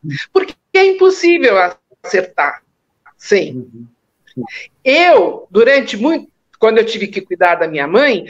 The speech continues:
Speaker 1: muitas vezes essa angústia, sabe? "Será que eu tô fazendo certo ou não?" Porque quando eu tava fazendo certo,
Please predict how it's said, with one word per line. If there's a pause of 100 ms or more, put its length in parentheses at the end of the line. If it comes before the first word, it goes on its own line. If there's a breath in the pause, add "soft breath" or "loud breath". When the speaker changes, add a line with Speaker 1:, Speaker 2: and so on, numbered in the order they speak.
(140)
Speaker 1:
muitas
vezes
essa
angústia,
sabe?
"Será
que
eu
tô
fazendo
certo
ou
não?"
Porque
quando
eu
tava
fazendo
certo,